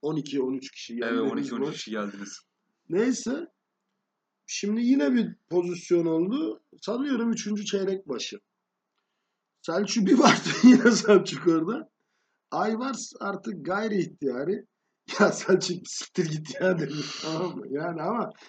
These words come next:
Speaker 1: hepimiz gülmeye başladık. O kadar doğal geldi ki hani hakaret amaçlı değil, şey amaçlı değil. Selçuk orada biz "Nasıl benle böyle konuşursun?" falan ne işte playbook'u falan fırlatıp gitti.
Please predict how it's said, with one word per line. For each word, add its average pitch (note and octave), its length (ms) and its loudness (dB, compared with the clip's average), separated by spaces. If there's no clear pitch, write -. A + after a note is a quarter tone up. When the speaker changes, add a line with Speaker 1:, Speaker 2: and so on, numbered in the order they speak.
Speaker 1:
hepimiz G#3 420 8
gülmeye G3 400 4
başladık. C#3+ 460 -2
O D3+ 120 -6
kadar G3 420 -2
doğal E3+ 300 -2
geldi F#3+ 340 -2
ki - 180 -8
hani D3+ 280 -8
hakaret F3 500 -4
amaçlı D#3+ 500 -4
değil, E3+ 160 -2
şey F3+ 260 -4
amaçlı D#3+ 380 -6
değil. F#3 120 -6
Selçuk G3 500 -8
orada F#3+ 340 0
biz F#3 200 -6
"Nasıl A3 440 2
benle A3 400 6
böyle A3 200 8
konuşursun?" G#3+ 640 0
falan G#3 460 0
ne A3 100 0
işte G3+ 300 0
playbook'u G#3 560 0
falan G#3 300 0
fırlatıp F#3+ 580 -2
gitti. A#3 480 -6